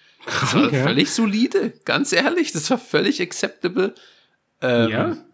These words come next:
Speaker 2: das
Speaker 1: da
Speaker 2: glaub ich
Speaker 1: beschwer ich
Speaker 2: dir.
Speaker 1: mich überhaupt nicht an der Stelle. <laughs>
Speaker 2: Ey,
Speaker 1: Also,
Speaker 2: heu-, aha.
Speaker 1: nee,
Speaker 2: Ja,
Speaker 1: ich
Speaker 2: so.
Speaker 1: wollte einfach nur Shoutout an Taco Bell sagen. Eigentlich,
Speaker 2: Ey, ist
Speaker 1: das war
Speaker 2: übel
Speaker 1: alles.
Speaker 2: geil, weil, äh, ganz ehrlich, es ist übel Bock auf einen Taco. Oder,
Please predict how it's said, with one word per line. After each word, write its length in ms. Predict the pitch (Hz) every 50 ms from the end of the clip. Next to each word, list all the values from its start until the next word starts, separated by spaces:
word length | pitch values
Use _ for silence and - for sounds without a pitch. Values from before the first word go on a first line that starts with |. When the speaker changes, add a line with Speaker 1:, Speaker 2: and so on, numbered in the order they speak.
| _ _ _ _
Speaker 2:
das 100 | - -
Speaker 1:
da 80 | - 117
Speaker 2:
glaub 100 | 117 117
ich 60 | 131 -
Speaker 1:
beschwer 200 | - - 123 139
ich 100 | 139 135
Speaker 2:
dir. 60 | 190
Speaker 1:
mich 120 | 180 147 -
überhaupt 380 | 170 170 151 165 175 - -
nicht 220 | 185 160 147 151 -
an 120 | - -
der 140 | - 127 120
Stelle. 440 | 120 - - - - - - - - _ _ _ -
<laughs> 1080 | - - - - 156 - - 339 - - 339 302 - - - - - - - - - -
Speaker 2:
Ey, 180 | 147 151 170 170 - 208 208 - -
Speaker 1:
Also, 420 | 185 160 151 143 151 160 147 143
Speaker 2:
heu-, 40 | 139 143 - - - -
aha. 260 | 170 123 113 160 - - - - - - - - - - - - _ _ _ - _ _ _ _ _ _ _ _ _ -
Speaker 1:
nee, 140 | 160 143
Speaker 2:
Ja, 40 | 160 208
Speaker 1:
ich 140 | 233 214
Speaker 2:
so. 60 | 120 110
Speaker 1:
wollte 160 | 190 175 170
einfach 160 | 180 185 185
nur 340 | 180 175 175 175 160 135 156
Shoutout 420 | - - 143 151 170 170 170 165
an 120 | 160 151 147
Taco 280 | - 143 143 - 156 127
Bell 160 | 117 110 104
sagen. 380 | 101 110 104 104 98 101 101 101 117
Eigentlich, 200 | - - 165 226
Speaker 2:
Ey, 80 | -
ist 260 | 190 170 139 - -
Speaker 1:
das 100 | - - -
war 60 | 175 208
Speaker 2:
übel 60 | - - -
Speaker 1:
alles. 40 | - 143
Speaker 2:
geil, 240 | 156 143 143 139 135
weil, 280 | 139 143 160 - - - _ _ -
äh, 120 | - 214 165
ganz 280 | - 180 233 339 339
ehrlich, 200 | 330 320 359 -
es 200 | 277 240 208 165
ist 60 | - -
übel 260 | 233 240 247 381 349
Bock 240 | - - 226 240 -
auf 240 | 220 175 127 107
einen 120 | 110 123 -
Taco. 420 | - 127 - - - 135 120 113 - - - _ _ -
Oder, 440 | - 156 135 127 135 131 123 117 107